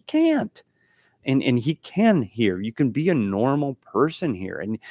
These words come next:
talk to anybody who's played in most Canadian markets, especially Toronto, or coached in those markets.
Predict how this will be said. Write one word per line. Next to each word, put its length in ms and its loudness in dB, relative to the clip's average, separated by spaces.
talk 180 -4
to 120 -2
anybody 420 2
who's 180 -10
played 520 2
in 260 0
most 400 -4
Canadian 380 -4
markets, 360 -8
especially 560 0
Toronto, 480 -4
or 100 -2
coached 480 -6
in 80 2
those 220 -2
markets. 420 -6